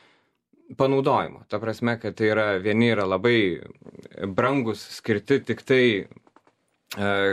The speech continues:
kažkokiam tai verslui, ar tai irgi korporaciniam naudojimui, ten simuliacijom mokytis. Pavyzdžiui, armija naudoja visai kitokius įrenginius, negu vat mes buityje, paprasti žmonės, mes naudojam,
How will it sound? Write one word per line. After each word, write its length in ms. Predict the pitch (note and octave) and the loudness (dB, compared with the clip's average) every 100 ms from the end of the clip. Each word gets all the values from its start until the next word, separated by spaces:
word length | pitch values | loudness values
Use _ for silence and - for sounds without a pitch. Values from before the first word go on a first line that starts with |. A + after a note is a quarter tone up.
| E2+ | -2
kažkokiam 580 | - G#2 G#2 A#2 A2+ A2+ | -6 -4 -2 0 -2 0
tai 320 | A2 G#2 G2 | 2 2 2
verslui, 640 | F2+ A#2+ D#3+ - C#3 B2 | 2 -2 -2 0 2 4
ar 240 | D#2+ G2 G2+ | 2 -2 -4
tai 200 | G#2 F#2+ D#2 C2+ - - - - _ | -2 0 -2 -6 -10 -14 -20 -20 _
irgi 240 | A2+ A2+ | 0 2
korporaciniam 680 | A#2 A2 G#2 B2 F3+ F3+ E3 | 0 -2 0 -2 -2 -4 0
naudojimui, 640 | E3+ D#3+ E3 E3 D#3 C3+ C3 | 2 2 2 0 -4 -6 -8
ten 160 | F#2+ | -10
simuliacijom 680 | F#2 A2 G2+ C3+ D#3 - C#3 | -6 -2 0 0 -2 -4 -2
mokytis. 760 | A#2 A#2 A2+ A2 - G#2+ - - - - - _ _ | 2 2 2 -6 -2 -4 -4 -16 -20 -20 -20 _ _
Pavyzdžiui, 400 | F2+ F2+ F2+ F#2+ | -4 -2 -2 0
armija 420 | A2 C3 B2+ A#2 | 2 0 0 0
naudoja 600 | A2+ G#2+ G#2+ A2 G#2+ G#2 F#2+ E2+ - - - | 0 0 2 2 2 0 -2 -6 -16 -20 -18
visai 360 | F#2 F#2 A2+ | -12 -4 -2
kitokius 460 | B2 A#2 B2 A2 - | -2 -2 -4 -4 -2
įrenginius, 460 | D3+ G3 F3 D#3 C#3+ | 0 0 0 -2 0
negu 160 | C3+ A#2+ | 0 2
vat 200 | A2+ - | 0 0
mes 240 | A#2+ C#3 | -2 -2
buityje, 600 | B2+ G2+ G#2 - G2 C3 A#3 G#3+ | -4 -4 -4 -2 0 2 0 -4
paprasti 480 | - G#2+ F#2+ - C3+ | -4 -2 -2 -4 -6
žmonės, 380 | G#2 C#3+ G3+ E3 | -2 0 0 -4
mes 140 | C#3+ C#3 | -6 -4
naudojam, 460 | C3 B2 C#3 C3+ | -2 0 0 0